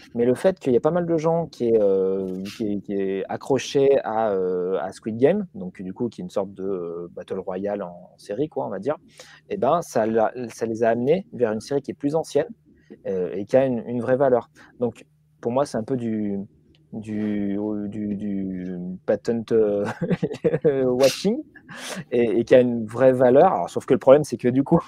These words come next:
<laughs> les gens vont tous consulter à rebours une ancienne série. Vous voyez ?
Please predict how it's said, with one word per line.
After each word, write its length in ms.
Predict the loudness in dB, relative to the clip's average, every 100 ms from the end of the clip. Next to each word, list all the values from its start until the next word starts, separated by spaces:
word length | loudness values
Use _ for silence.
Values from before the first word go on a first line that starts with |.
| -8
<laughs> 120 | 2
les 200 | 8 10
gens 300 | 10 6 2 _ _ _ -4
vont 120 | -2
tous 180 | -2 -2
consulter 440 | -2 0 6 6
à 100 | 8
rebours 560 | 8 8 8 10 10 8 -6 _ _ _ -8
une 180 | -4
ancienne 260 | -4 -2 -4
série. 300 | 2 0 0 _ _ _
Vous 60 |
voyez ? 260 | -2 0 -2